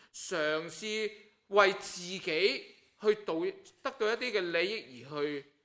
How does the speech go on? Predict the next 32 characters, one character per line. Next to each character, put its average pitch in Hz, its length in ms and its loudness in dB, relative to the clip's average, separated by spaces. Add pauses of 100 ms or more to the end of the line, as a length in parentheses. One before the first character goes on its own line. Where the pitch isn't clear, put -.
(100)
不 196 80 -8
如 147 140 -4
謀 92 260 -16
取 - 140 -16 (120)
啦。 113 100 -14 (1400)
第 139 80 -4
一 151 80 4
樣 170 200 4
嘢， 135 240 -2 (580)
佢 156 80 -8
哋 131 120 -4
想 131 220 -4
謀 117 220 -4
取 123 140 -10
嘅 139 300 -2
一 143 60 -2
樣 120 80 -6
嘢 117 180 -12
就 117 120 -10
係 110 340 -8 (360)
喺 202 180 0
自-， 151 300 -12 (140)
做 139 180 -6
義 139 260 -12
工 185 160 -4
嘅 160 100 -2
過 139 180 -4
程 113 160 -14
當 156 200 -4
中， 160 260 -8
希 180 120 -8
望 110 280 -10